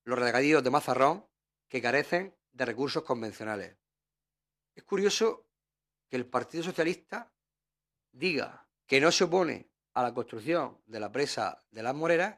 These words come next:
y, sin embargo, nos vota en contra de la moción. Pero esto es lo que nos tiene acostumbrados. Cada vez que se trata de ayudar al sector primario, ellos, eh, se oponen y votan en contra.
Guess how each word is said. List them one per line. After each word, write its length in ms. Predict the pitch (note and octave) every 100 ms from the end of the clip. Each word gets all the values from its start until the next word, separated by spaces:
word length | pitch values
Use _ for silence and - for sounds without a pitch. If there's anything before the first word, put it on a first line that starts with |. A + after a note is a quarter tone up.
| _
y, 60 | C#3+
sin 180 | - G3
embargo, 520 | F#3 F#3+ G3 A3+ - _ _ _ _
nos 200 | C3+ C3+
vota 520 | B2 D#3 D#3+ D#3+ - _ _
en 180 | B2+ A#2+
contra 680 | - C#3+ C#3 - C3+ C3+ -
de 120 | A#2
la 80 | A2
moción. 340 | G2+ - F#2 F2+ _ _ _ _ _ _ _ _ _ -
Pero 540 | E3 D#3+ D#3 - - _ -
esto 240 | G3 G#3+
es 20 |
lo 100 | F3
que 60 | C#3+
nos 100 | B2+
tiene 180 | C#3 B2+
acostumbrados. 720 | A#2 - A#2 C#3+ C3+ G2+ - _ _ _ _ -
Cada 220 | G3 G3
vez 160 | G3+
que 140 | G3+ F3
se 140 | D#3+
trata 560 | D#3+ F3 F#3 F#3 - _
de 120 | - C#3+
ayudar 240 | D3 D3+
al 60 | C#3+
sector 260 | C3+ C#3+
primario, 600 | C3+ C#3 F3 G3 A3 - _ _ _ _ _ _ _ _ _ _ _ _
ellos, 500 | F3 D3+ B2+ A2 - _ _ _ _ _
eh, 380 | - C3 B2 B2 -
se 160 | -
oponen 420 | C3+ E3+ F#3 G3+ - _ _
y 60 | C3
votan 260 | C#3+ B2+
en 100 | A2+
contra. 360 | G#2+ G2+ -